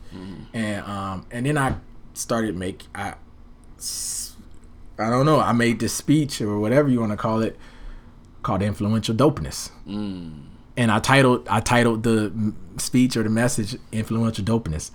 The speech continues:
Speaker 1: Mm-hmm.
Speaker 2: And I took, like, a scripture and I just made it, I kept the basic principle of the scripture,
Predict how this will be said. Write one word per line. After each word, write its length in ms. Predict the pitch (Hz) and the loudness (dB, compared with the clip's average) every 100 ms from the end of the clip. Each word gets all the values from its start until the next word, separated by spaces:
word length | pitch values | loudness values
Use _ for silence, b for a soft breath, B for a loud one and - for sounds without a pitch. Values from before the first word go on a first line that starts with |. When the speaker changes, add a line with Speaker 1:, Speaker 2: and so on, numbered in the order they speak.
| - | -12
Speaker 1:
Mm-hmm. 280 | 117 107 107 110 | -12 -10 -8 -2
Speaker 2:
And 140 | 104 | 0
I 120 | 95 | -2
took, 280 | 92 139 113 - - - - - - - | 0 0 0 -2 -18 -20 -20 -20 -20 -12
like, 240 | 107 95 98 | -6 -6 -6
a 40 | |
scripture 460 | - 139 135 104 92 | 0 2 2 0 0
and 140 | 92 | 0
I 80 | 90 | -2
just 180 | 87 87 | -4 -4
made 320 | 92 101 98 | -2 0 0
it, 200 | 92 - - - - B B B B B B - - - | 0 -4 -10 -20 -20 B B B B B B -20 -20 -16
I 120 | 78 85 | -10 2
kept 320 | - - - | 4 4 2
the 100 | 104 | -2
basic 840 | 110 107 - - 95 104 104 104 | -2 -8 -10 -6 0 0 0 -2
principle 440 | - 120 - 117 113 | -2 -2 0 0 2
of 100 | 104 | 0
the 60 | |
scripture, 520 | - 139 117 - 127 | -2 -2 0 0 -2